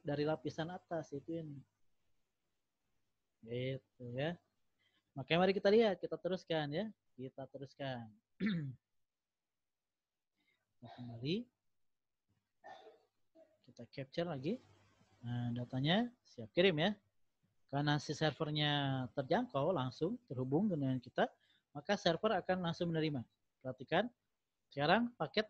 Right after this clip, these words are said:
sudah diterima di sisi server. Dalam kondisi ini, perhatikan, mulai muncul perubahan posisi port. Benar nggak? Kelihatan saya? Oke. Lihat, ini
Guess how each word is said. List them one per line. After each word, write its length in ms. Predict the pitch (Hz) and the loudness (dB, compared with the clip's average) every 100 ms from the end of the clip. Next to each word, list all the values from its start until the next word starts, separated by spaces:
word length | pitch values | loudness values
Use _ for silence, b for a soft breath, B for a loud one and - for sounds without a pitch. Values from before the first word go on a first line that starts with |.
| 160 | 2
sudah 100 | 156 | 4
diterima 460 | 147 147 143 170 | 4 2 2 2
di 100 | 185 | 2
sisi 380 | 139 - - 151 | 0 -4 -4 -2
server. 400 | - 147 - 147 110 - _ _ _ _ _ _ _ _ _ _ | 0 2 4 2 0 -12 _ _ _ _ _ _ _ _ _ _
Dalam 240 | 143 156 156 | 0 2 2
kondisi 400 | 156 151 - 143 | 0 2 2 0
ini, 240 | 156 226 | 2 -2
perhatikan, 560 | - 156 - 139 151 240 - | 0 -2 -2 -2 -2 -2 -6
mulai 240 | 147 151 156 | -2 0 2
muncul 560 | 151 151 175 233 247 - | 0 4 4 4 2 -2
perubahan 800 | 190 175 160 143 175 185 170 131 - _ _ _ _ _ | 0 2 0 4 4 6 4 2 -8 _ _ _ _ _
posisi 460 | 170 165 151 - 196 | 0 0 -6 -6 -6
port. 300 | - 143 - _ | -2 -4 -6 _
Benar 160 | 143 175 | -10 -8
nggak? 160 | 135 - _ _ _ _ _ _ _ _ _ _ _ _ _ _ _ _ _ - | -10 -12 _ _ _ _ _ _ _ _ _ _ _ _ _ _ _ _ _ -20
Kelihatan 480 | 123 127 120 175 208 | -16 -14 -8 -10 -10
saya? 240 | - 131 175 - _ _ _ _ _ _ | -8 -6 -6 -10 _ _ _ _ _ _
Oke. 420 | 123 123 120 117 110 _ _ _ _ _ _ _ _ _ _ _ _ _ _ _ _ _ 139 | -12 -8 -8 -8 -12 _ _ _ _ _ _ _ _ _ _ _ _ _ _ _ _ _ -2
Lihat, 260 | 143 131 - 160 | -2 -2 -4 0
ini 240 | 160 | 4